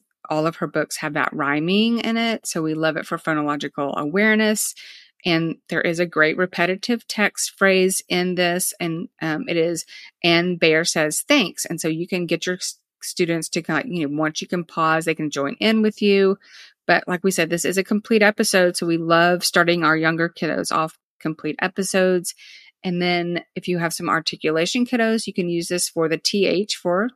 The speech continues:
thanks, B for bear, 'cause his name is throughout, and then that final A I R sound, and then also the initial S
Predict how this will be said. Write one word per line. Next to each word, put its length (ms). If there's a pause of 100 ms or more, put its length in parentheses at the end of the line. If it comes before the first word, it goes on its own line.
thanks, 580 (460)
B 260
for 400
bear, 560
'cause 220
his 160
name 260
is 140
throughout, 520
and 120
then 100
that 300
final 420
A 140
I 160
R 260
sound, 480 (380)
and 100
then 240
also 640
the 160
initial 640
S 400